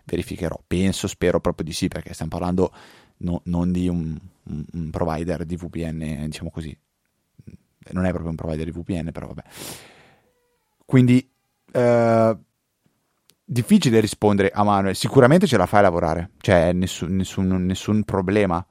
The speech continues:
eh, qualche noia sicuramente sì. Personalmente penso che con un P C lavoreresti meglio, però anche lì, cioè, seicentonovantanove euro, Mac Mini, io, io non ci penserei due volte, onestamente. Piuttosto,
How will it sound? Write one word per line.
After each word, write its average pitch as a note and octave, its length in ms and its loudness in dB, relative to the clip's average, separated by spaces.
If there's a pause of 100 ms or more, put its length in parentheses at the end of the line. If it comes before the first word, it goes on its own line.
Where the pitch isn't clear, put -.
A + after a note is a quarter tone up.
(280)
eh, F2+ 460 0
qualche A2+ 320 4
noia A#2 360 6
sicuramente F#2 540 -2
sì. D#2+ 260 -8 (420)
Personalmente A#2 720 4
penso F#2+ 380 0
che F2+ 100 -4
con E2+ 140 -2
un F2+ 100 -2
P A2 120 0
C - 200 0
lavoreresti F2 460 0
meglio, F2 340 -2
però A#2+ 180 8
anche G#2 220 4
lì, F2+ 180 -2 (840)
cioè, - 260 -14
seicentonovantanove G2+ 1040 2
euro, E2+ 360 -2
Mac G2 260 -2
Mini, F#2 340 -2 (360)
io, F2+ 680 0
io G#2 160 0
non C3 80 2
ci G#2+ 120 -4
penserei E2+ 360 -4
due E2+ 120 0
volte, - 500 -6
onestamente. D#2+ 760 -10 (560)
Piuttosto, F2 1160 2